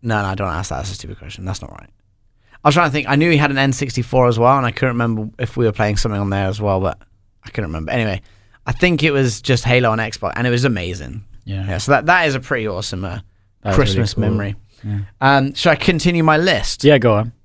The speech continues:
Speaker 1: So the year two thousand, year two thousand, uh, not a game I would have thought would be a good, good one for, um, for Christmas.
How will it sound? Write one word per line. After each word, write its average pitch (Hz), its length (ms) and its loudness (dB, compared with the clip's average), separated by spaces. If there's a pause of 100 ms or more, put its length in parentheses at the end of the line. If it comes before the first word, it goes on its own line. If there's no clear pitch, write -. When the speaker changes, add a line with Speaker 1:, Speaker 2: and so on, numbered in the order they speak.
(640)
Speaker 1:
So - 160 0
the 135 100 2
year 170 180 6
two 165 280 0
thousand, 147 540 2
year 127 200 4
two 127 280 -2
thousand, 151 960 0 (400)
uh, 180 140 6
not 214 320 2
a - 20 -2
game 165 300 2
I 151 80 6
would 151 100 6
have 127 100 2
thought 143 400 4 (200)
would 147 200 2
be 143 160 4
a 131 60 -2
good, 131 460 -2
good 139 160 4
one 123 260 2
for, 127 280 4
um, 117 440 0 (220)
for - 160 -10
Christmas. 113 520 -2